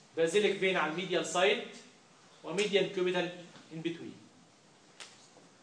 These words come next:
السيفاليك والبازيليك ينتهوا بانهم يصبوا في الاكسيلري فينز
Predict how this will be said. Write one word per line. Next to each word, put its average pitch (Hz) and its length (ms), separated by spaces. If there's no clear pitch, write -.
السيفاليك 180 680
والبازيليك 160 640
ينتهوا 175 460
بانهم 165 340
يصبوا 160 340
في 202 400
الاكسيلري 143 500
فينز - 380